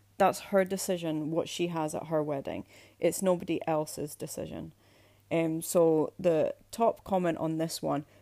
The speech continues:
"Then he stormed out of the restaurant. So he runs out of your life a second time. Your boyfriend slash fiancé's dad coming into your life has been a blessing.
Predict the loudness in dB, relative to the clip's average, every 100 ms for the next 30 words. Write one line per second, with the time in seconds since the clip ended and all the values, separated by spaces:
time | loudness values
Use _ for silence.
0 | 4 6 8 4 0 2 2 2 2 2
1 | 2 0 2 2 0 -4 -6 -6 -10 -4
2 | 2 2 2 0 2 2 2 4 4 4
3 | 2 0 2 -2 -4 -2 -2 -2 -6 -8
4 | -8 -8 -10 -18 -20 -8 2 4 6 4
5 | 4 -4 0 -2 -2 -2 -2 -2 -4 -6
6 | -2 -2 -2 -2 -2 0 -2 -2 -2 -2
7 | -2 -4 -10 -6 -6 -4 0 0 -2 -8
8 | -12